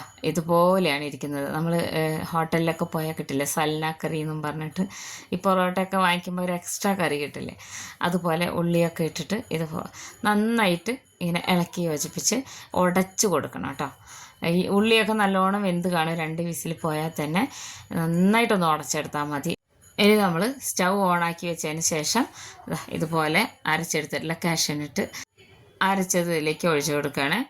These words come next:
പിന്നെ ആ മിക്സിയുടെ ജാറൊന്ന് ചുഴറ്റി ഒരു അര കപ്പ് വെള്ളം കൂടെ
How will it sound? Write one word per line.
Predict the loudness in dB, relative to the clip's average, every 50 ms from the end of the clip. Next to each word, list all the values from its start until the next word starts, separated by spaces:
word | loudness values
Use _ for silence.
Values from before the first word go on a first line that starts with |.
| _ _ _
പിന്നെ | _ -6 -2 -2
ആ | 0 0
മിക്സിയുടെ | 0 0 2 4 4 4 4
ജാറൊന്ന് | 4 4 4 2 2 2 0 0 -2 -2
ചുഴറ്റി | -2 -2 -2 -4 -6 -4 -4 -4 -2 0
ഒരു | 0 0 0 0 0
അര | -2 -2 0 -2
കപ്പ് | -2 -2 -6 -4 -2 0
വെള്ളം | 2 2 2 2 2 0 0
കൂടെ | -2 -2 -2 -2